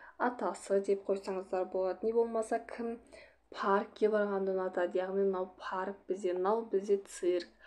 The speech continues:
мынау кітап оқу, мынау футбол көру, иә, футбол көру немесе футболға бару. Мына жерде сауда орталығы,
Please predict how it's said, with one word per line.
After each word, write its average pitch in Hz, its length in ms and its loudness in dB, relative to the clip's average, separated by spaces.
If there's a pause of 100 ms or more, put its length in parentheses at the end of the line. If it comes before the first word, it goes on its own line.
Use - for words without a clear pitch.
(240)
мынау 190 280 2
кітап 247 340 2
оқу, 208 400 -2
мынау 214 380 0 (560)
футбол 214 580 4
көру, 202 380 4
иә, 247 280 6
футбол 202 460 0
көру 202 360 6
немесе 196 360 2
футболға 208 480 2 (100)
бару. 208 580 4 (840)
Мына 196 140 -2
жерде 214 260 2
сауда 220 320 0
орталығы, 202 680 4